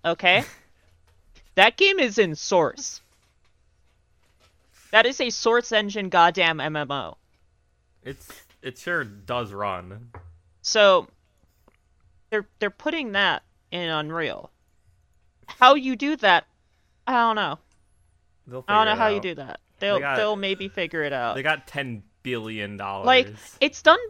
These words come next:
Speaker 1: it's been done before with more recent stuff, like, uh, Phantasy Star Online two, this New Genesis.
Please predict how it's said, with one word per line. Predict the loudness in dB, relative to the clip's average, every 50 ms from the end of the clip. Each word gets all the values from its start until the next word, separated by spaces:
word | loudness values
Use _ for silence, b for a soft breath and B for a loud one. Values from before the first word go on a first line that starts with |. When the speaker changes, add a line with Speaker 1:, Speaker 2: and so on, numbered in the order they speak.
| -8 -6
Speaker 1:
it's | -6 -6 -6 -4
been | -4 -4 -4 -2 -2
done | -2 -2 -2 -2 -4
before | -8 -8 -8 -6 -4 -4 -4
with | -6 -8 -8
more | -8 -8 -8
recent | -8 -10 -12 -12 -14 -18 -18
stuff, | -14 -8 -6 -6 -6 -4 -4
like, | -4 -4 -4 -6 -6
uh, | -4 -2 -2 -4 -4
Phantasy | -4 -4 -4 -4 -6 -10 -12 -14
Star | -8 -6 -4 -4 -2 -4
Online | -4 -6 -6 -8 -10 -12 -12 -14
two, | -16 -12 -8 -8 -8 -8 -8 -12 -14 _ _ _ _ _ -20
this | -18 -14
New | -10 -10 -8
Genesis. | -6 -6 -6 -6 -8 -10 -10 -12 -12 -14 -16 -20